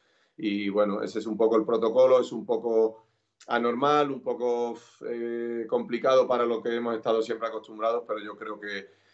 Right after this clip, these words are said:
eh, la situación tan grave en la que vivimos lo requiere, eh, pero en ese momento yo sí siempre lo he dicho, ¿no? Que estoy súper, eh, ilusionado, eh, me muero de ganas por volver a competir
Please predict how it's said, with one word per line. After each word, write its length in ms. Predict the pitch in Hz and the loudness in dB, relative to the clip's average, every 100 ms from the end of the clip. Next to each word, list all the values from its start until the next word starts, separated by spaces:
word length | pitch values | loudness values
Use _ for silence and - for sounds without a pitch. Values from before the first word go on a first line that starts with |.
| _ _ _ - | _ _ _ -2
eh, 280 | 127 117 113 | 2 4 4
la 120 | 117 | 0
situación 480 | 123 120 113 135 135 | 0 0 2 2 2
tan 160 | 127 | 2
grave 280 | 127 127 127 | 4 4 2
en 100 | 123 | 0
la 100 | 120 | -2
que 100 | 117 | -2
vivimos 420 | 117 120 127 135 | -2 -4 -4 -2
lo 120 | 123 | 0
requiere, 580 | 110 110 120 123 127 131 | 0 -2 -2 0 0 0
eh, 380 | 110 101 98 98 | -4 -10 -10 -4
pero 300 | 107 104 95 - _ - _ | 0 0 0 -6 _ -20 _
en 160 | - 123 | 2 2
ese 160 | 127 | 4
momento 340 | 131 127 135 143 | 2 4 4 2
yo 180 | 135 135 | 2 0
sí 180 | 143 135 | -2 -2
siempre 300 | 139 123 127 | -2 0 0
lo 120 | 120 | 0
he 40 | |
dicho, 200 | 127 127 | -2 -4
¿no? 140 | 117 110 | -4 -2
Que 60 | |
estoy 200 | 107 117 | -4 -4
súper, 320 | 110 113 113 110 | -4 -4 0 4
eh, 260 | 110 107 107 | 4 4 0
ilusionado, 920 | 107 107 - 110 127 135 135 135 - | -4 -8 -4 -2 2 2 0 -4 -10
eh, 80 | 101 | -16
me 140 | 98 | -14
muero 280 | 98 107 110 | -8 -4 0
de 100 | 104 | 0
ganas 220 | 107 107 | 0 -4
por 160 | - 110 | -4 -6
volver 260 | 101 104 104 | -4 -4 -4
a 80 | 104 | -4
competir 560 | 104 104 104 117 120 | -10 -14 -14 -14 -16